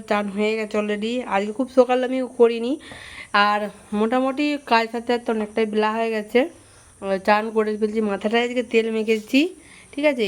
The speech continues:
এই মাত্র চান করলাম। আর চান করার ফেরার আগে দেখি না সকালবেলা প্রায়, উম, নটার সময় আরে দেখছি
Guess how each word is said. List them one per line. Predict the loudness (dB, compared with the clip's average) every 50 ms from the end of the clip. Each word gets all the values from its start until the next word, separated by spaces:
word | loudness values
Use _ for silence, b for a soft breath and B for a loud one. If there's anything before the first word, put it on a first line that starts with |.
| 2 2
এই | 0 0
মাত্র | 0 -2 -4 -4 2 2 2
চান | 2 4 0 0 0 0 0 0
করলাম। | 0 0 0 -2 -2 -2 -4 -4
আর | -2 0 0 0 0 0 -2 -4 -8 B B B B B 0
চান | 0 0 0 2
করার | 0 0 0 0 2
ফেরার | 2 2 2 2
আগে | 0 -2 0 2 2 2 2
দেখি | 0 -2 -2
না | -2 -2 -4
সকালবেলা | -2 -2 0 0 0 0 0 -2 -2 -2
প্রায়, | 0 0 0 0 0 -2 -4 -6
উম, | -8 -10 -6 -4 -4 -4 -2 -4 -6 -6 -10 B B B B B -6
নটার | -4 -2 0 2 0 0
সময় | 0 -2 -2 -2 0 -2 -2 -2 -2
আরে | -2 -2 -4 -4 -6 -10 -14 -12 -6 -4
দেখছি | -4 -4 -4 -2 -2